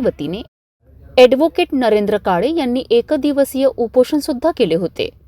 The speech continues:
अखेर न्यायालयाच्या इमारतीकरिता मूर्तिजापूर एमआयडीसी परिसरात शासनाने जागा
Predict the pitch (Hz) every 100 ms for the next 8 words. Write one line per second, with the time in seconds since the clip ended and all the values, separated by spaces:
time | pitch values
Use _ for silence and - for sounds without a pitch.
0 | - - _ _ _ _ _ - - 220
1 | 214 247 262 254 247 311 320 330 330 220
2 | 196 185 196 220 262 - 147 - 240 254
3 | 302 330 320 349 - 247 247 277 311 -
4 | 311 214 175 - 185 - - - - -
5 | 285 277 330 339 349 294 240 214